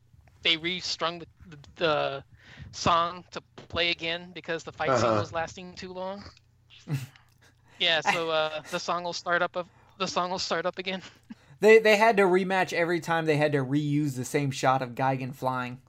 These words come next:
Speaker 1: Yeah.
Speaker 3: <laughs> It's fucking ridiculous. But no, you're right on that too. There, there are a lot of times where it's just like, it almost feels like when you're playing a video game and you're in, you're,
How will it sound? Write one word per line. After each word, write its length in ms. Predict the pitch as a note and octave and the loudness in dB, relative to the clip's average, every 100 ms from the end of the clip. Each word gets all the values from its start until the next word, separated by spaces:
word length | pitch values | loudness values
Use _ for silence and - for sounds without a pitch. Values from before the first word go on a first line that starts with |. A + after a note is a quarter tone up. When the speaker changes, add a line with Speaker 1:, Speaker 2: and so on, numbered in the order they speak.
| _ _ _ _ _ _ _ _ _ _ _ - - - - | _ _ _ _ _ _ _ _ _ _ _ -20 -18 -16 -6
Speaker 1:
Yeah. 320 | E3 D#3+ D3+ C#3+ - | 0 0 0 -6 -8
Speaker 3:
<laughs> 160 | - - _ _ | -6 -8 _ _
It's 160 | F3 D#3 | -6 -2
fucking 300 | F#3+ E3 D3+ | -2 -2 -2
ridiculous. 840 | C#3+ B2+ G#2 D3 C#3 C3+ B2+ - _ _ - | 0 -2 2 0 2 -2 -4 -6 _ _ 0
But 280 | D3+ G#3 G#3 - | 6 6 4 -10
no, 220 | D3 B3 C4+ | 6 10 10
you're 220 | F#3+ A#3+ | 10 6
right 220 | A#3 A#3+ | 8 8
on 140 | A#3 | 6
that 180 | G#3 D#3+ | 4 2
too. 220 | - C4 | 0 0
There, 160 | F3+ D#3+ | 2 0
there 240 | C#3+ D#3 | 4 4
are 180 | E3 F3+ | 6 4
a 60 | F3+ | 4
lot 220 | D3 D3 | 6 4
of 80 | D3 | 4
times 260 | D3 D3+ | 0 -2
where 100 | C#3 | -2
it's 120 | C#3 - | -4 -2
just 180 | D3+ C#3+ | -2 2
like, 340 | D3 C#3 C#3 _ _ _ _ - | 2 0 -6 _ _ _ _ 0
it 120 | G3+ | 4
almost 260 | C#4+ F4 - | 6 6 4
feels 160 | C#4+ | 2
like 160 | C4 B3 | 2 0
when 100 | G#3+ | 0
you're 120 | E3 | 0
playing 300 | C#3 E3 E3+ | 0 0 2
a 40 | |
video 320 | C#3+ C3+ C#3 D#3 | 0 2 2 2
game 300 | E3 F3 E3 | 0 -2 -2
and 100 | C#3+ | -2
you're 140 | C#3 | -2
in, 340 | C#3 C#3+ D3 D3 | -2 -2 -2 0
you're, 320 | C#3+ C#3+ | 2 2